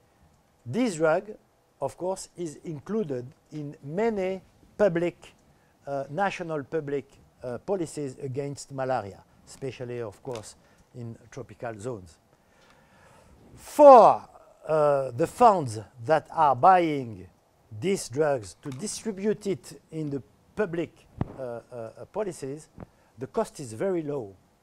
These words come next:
very low. It, it, it's, it's really the cost of production plus the minimum to maintain the manufacture. Okay. Now, for private pharmacy, you, Sanofi, you can sell it the price you want.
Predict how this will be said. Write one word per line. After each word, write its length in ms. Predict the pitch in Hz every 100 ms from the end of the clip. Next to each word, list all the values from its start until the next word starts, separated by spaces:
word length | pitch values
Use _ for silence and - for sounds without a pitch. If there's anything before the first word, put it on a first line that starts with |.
| _ _ _ _ _
very 240 | - 220 208
low. 200 | 170 123
It, 200 | 117 123
it, 260 | 156 - -
it's, 200 | 143 -
it's 220 | - -
really 420 | 175 175 170 139 113 _ _ -
the 80 | 123
cost 280 | 202 185
of 140 | 165 -
production 540 | 151 151 - 139 127 -
plus 420 | 175 180 - - _ _ _
the 120 | 117 143
minimum 600 | 156 185 170 156 143 147
to 80 | 151
maintain 500 | 139 135 123 143 131
the 100 | 120
manufacture. 540 | 120 120 110 104 - _ _ _ _
Okay. 320 | 113 - 151 - _ _ _ _ _ -
Now, 500 | 214 254 170 208 240 _ _ - _ _
for 360 | - - 240 208
private 640 | - 262 277 247 185 147
pharmacy, 600 | - 185 143 120 117 135 - _ _ _
you, 260 | 175 226 349
Sanofi, 640 | - 196 151 - 110 143 180 - _ -
you 120 | 240
can 220 | 220 180
sell 220 | - 165
it 140 | 147 123
the 60 |
price 340 | 117 123 113 117
you 60 |
want. 120 | 95